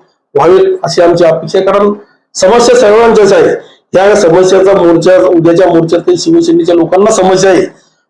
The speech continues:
म्हणून त्यांनी जेव्हा असं म्हणणं नाही, आमचं, आमचं म्हणणं की ज्यांना ज्यांना समस्या आहेत, जे लोक पंधरा पंधरा वर्षापासून अतिक्रमण धारक म्हणून राहतात, पण त्यांना घरकुलाचे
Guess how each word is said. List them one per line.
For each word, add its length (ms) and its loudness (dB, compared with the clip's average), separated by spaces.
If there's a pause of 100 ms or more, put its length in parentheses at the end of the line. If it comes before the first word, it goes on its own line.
(100)
म्हणून 180 0
त्यांनी 260 2
जेव्हा 260 2
असं 200 2
म्हणणं 240 2
नाही, 120 2
आमचं, 240 2
आमचं 240 2
म्हणणं 200 2
की 140 2
ज्यांना 280 2
ज्यांना 240 2
समस्या 400 0
आहेत, 140 2 (720)
जे 140 0
लोक 200 2
पंधरा 300 2
पंधरा 300 2
वर्षापासून 420 2
अतिक्रमण 480 0
धारक 240 2
म्हणून 200 0
राहतात, 300 2
पण 120 -4
त्यांना 260 0
घरकुलाचे 1000 0